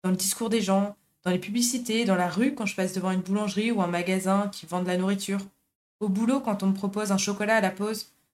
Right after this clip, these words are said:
quand je vois des gens courir dans le parc, quand j'entends des personnes qui disent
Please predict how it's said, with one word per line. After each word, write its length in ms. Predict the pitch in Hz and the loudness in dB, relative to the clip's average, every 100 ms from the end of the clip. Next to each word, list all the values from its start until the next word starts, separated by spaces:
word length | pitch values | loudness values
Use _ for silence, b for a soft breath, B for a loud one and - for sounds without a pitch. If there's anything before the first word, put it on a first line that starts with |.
| _ | _
quand 60 | 190 | -4
je 80 | 175 | 2
vois 100 | 190 | 2
des 120 | 196 | 4
gens 180 | 202 233 | 4 0
courir 380 | - 202 214 | 0 0 0
dans 100 | 185 | 0
le 80 | 180 | 0
parc, 400 | - 208 208 - _ _ _ | 2 0 0 -12 _ _ _
quand 140 | - 196 | 0 4
j'entends 260 | 196 196 | 4 6
des 80 | 196 | 4
personnes 420 | 196 208 226 233 | 4 0 0 -2
qui 200 | 240 - | -4 -10
disent 420 | - 220 208 - | -6 -4 -4 -6